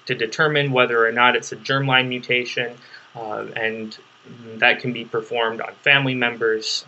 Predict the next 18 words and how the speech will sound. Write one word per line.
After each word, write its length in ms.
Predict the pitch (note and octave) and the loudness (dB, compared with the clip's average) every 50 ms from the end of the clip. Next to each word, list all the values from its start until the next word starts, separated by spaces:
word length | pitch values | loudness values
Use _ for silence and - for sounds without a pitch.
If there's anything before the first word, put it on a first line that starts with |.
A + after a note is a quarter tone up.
| - - | -14 -18
uh, 40 | |
to 160 | - - A#2+ A2+ | -12 -10 -10 -8
see 220 | - - A#2+ A2 | -8 -8 -8 -8
if 160 | G#2+ G#2 - | -8 -6 -4
they 160 | - A#2 A#2 | -2 -2 -2
carry 420 | A2+ G#2+ - G#2+ A2 G#2+ G#2 G#2+ A2 | -4 -4 -6 -2 0 0 2 2 2
it 200 | A2 - - C3 | 0 -2 -4 -6
as 200 | A#2+ - - A2 | -8 -8 -4 0
well. 320 | A2 G#2 F#2+ F2+ F#2+ - - | 0 0 0 0 -4 -10 -14
And 80 | G#2+ G#2+ | -16 -12
so 140 | - - A2 | -10 -10 -8
genetic 440 | - - B2+ C3 C3 B2 B2 A#2+ - | -4 -2 0 2 2 2 2 0 0
counseling 580 | - B2+ A#2 A#2 A2+ - - A#2+ A2+ A2 A2+ | -2 -2 -2 -2 -4 -6 -4 -2 -2 0 0
is 140 | A#2+ B2 B2 | 0 2 2
also 280 | F#3+ G3+ F#3+ - F3 D3 | 2 4 4 2 2 2
something 440 | C#3 C#3+ B2+ C3+ - C3 B2 B2 - | 2 2 0 0 -2 -4 -4 -4 -4
to 140 | - B2 A#2+ | -4 -4 -4
include 440 | A#2 A#2 - C3 A#2+ A#2 A#2 - | -4 -4 -4 -4 -4 -4 -6 -8